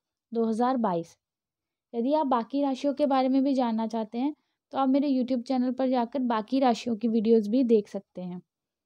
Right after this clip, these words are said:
तो बात करते हैं दो हज़ार बाईस सिंह राशि वालों के लिए कैसा रहेगा, करियर में कितनी वृद्धि देगा नया साल, नौकरी और प्रमोशन के लिए क्या कह रहा है नया साल, परिवार, स्वास्थ्य, शिक्षा, घर और रोमांस के लिए कैसे हैं नए साल के सितारे।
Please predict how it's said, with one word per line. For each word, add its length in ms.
तो 100
बात 320
करते 340
हैं 200
दो 160
हज़ार 260
बाईस 320
सिंह 180
राशि 340
वालों 280
के 120
लिए 140
कैसा 420
रहेगा, 460
करियर 340
में 160
कितनी 340
वृद्धि 380
देगा 400
नया 360
साल, 340
नौकरी 460
और 60
प्रमोशन 640
के 160
लिए 320
क्या 300
कह 220
रहा 280
है 180
नया 320
साल, 320
परिवार, 520
स्वास्थ्य, 580
शिक्षा, 480
घर 260
और 200
रोमांस 460
के 160
लिए 200
कैसे 380
हैं 140
नए 200
साल 280
के 160
सितारे। 480